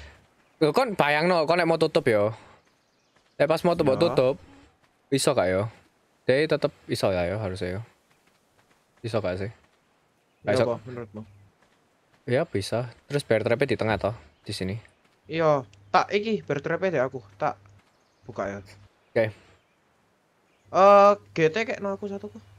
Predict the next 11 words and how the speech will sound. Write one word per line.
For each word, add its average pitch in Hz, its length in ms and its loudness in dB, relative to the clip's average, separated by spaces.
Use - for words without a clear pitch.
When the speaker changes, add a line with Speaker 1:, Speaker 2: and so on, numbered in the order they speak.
Speaker 1:
Oh 98 80 0
iya. 95 160 0
Oke. 104 240 0
Speaker 2:
Tak - 140 -18
taruh 123 320 -10
di 104 160 -14
tengah 120 400 -16
kene. 113 760 -14
Speaker 1:
Eh, 131 140 0
goblok, 98 400 0
tak, 57 240 -2